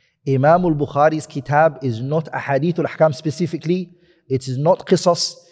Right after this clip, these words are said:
It's not Tafsir specifically. It is Jami'. He took everything. A bit of Ahadith al-Ahkam, bit of stories from the previous nations, Tafsir, Aqidah, uh,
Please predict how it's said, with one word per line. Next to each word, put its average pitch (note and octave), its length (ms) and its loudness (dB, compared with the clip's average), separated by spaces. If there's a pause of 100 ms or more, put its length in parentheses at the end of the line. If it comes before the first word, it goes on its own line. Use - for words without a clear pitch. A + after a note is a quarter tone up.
(140)
It's B2 180 -4
not D3+ 260 2
Tafsir F3+ 340 2
specifically. E3+ 680 -4 (320)
It D3 320 -4
is G2 220 -6
Jami'. C3 720 2 (340)
He E3+ 260 2
took - 360 -20 (160)
everything. C#3+ 840 2 (1160)
A A#2 60 -6
bit A2+ 220 2
of B2+ 180 -2
Ahadith B2+ 380 -6
al-Ahkam, C3+ 440 -4 (320)
bit D3+ 240 2
of B2+ 100 -2
stories D3 520 -4
from C3 200 -6
the B2+ 80 -4
previous C#3+ 440 -4
nations, D3 420 -6 (500)
Tafsir, D3 540 -2 (420)
Aqidah, C#3+ 540 0 (800)
uh, A2 40 -8